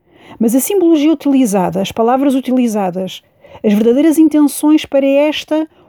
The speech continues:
muito entre aspas, recompensa, é um bocadinho asquerosa, vamos dizer assim, que é para eu não ser muito mal criada. Muitos políticos falaram do respeito dos valores republicanos da França, como se no Mali ninguém respeitasse ninguém.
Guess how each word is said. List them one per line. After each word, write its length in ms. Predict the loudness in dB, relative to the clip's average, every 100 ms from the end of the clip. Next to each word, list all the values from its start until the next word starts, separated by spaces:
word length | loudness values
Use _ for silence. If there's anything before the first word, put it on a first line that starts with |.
| -4
muito 380 | -2 0 0 2
entre 320 | 2 0 -2
aspas, 380 | -2 -4 -6 -4
recompensa, 920 | -4 -2 -2 -2 -2 -4 -4 -4 -6 _ -20 -12
é 100 | -2
um 100 | 0 0
bocadinho 420 | -2 0 2 2
asquerosa, 680 | 0 -4 -2 0 0 -2 0
vamos 240 | 0 -2
dizer 280 | -2 0 0
assim, 420 | -2 -2 0 -2 _ -20 -4
que 80 | -4
é 20 |
para 140 | -2
eu 80 | 0
não 120 | 0
ser 160 | 0 0
muito 220 | -2 -2
mal 140 | -6 -6
criada. 520 | -6 -4 -6 -8 -14 _ _ _ _ _ _ -20 -4
Muitos 240 | 0 0 -2
políticos 500 | -2 0 2 -2 -2
falaram 480 | -2 0 2 2
do 100 | 0 -2
respeito 520 | -4 -6 -2 -2 -2
dos 80 | -2
valores 240 | 0 0
republicanos 600 | -2 -2 -2 -2 0 0
da 80 | -2
França, 580 | -4 -4 -4 -4 -10 -12 _ _ _ _ -10
como 160 | -2 -2
se 100 | 2
no 80 | 2
Mali 400 | 2 0 0 2
ninguém 380 | 4 4 2 -2
respeitasse 500 | -4 -4 -4 -4 -2
ninguém. 440 | -2 -2 -4 -8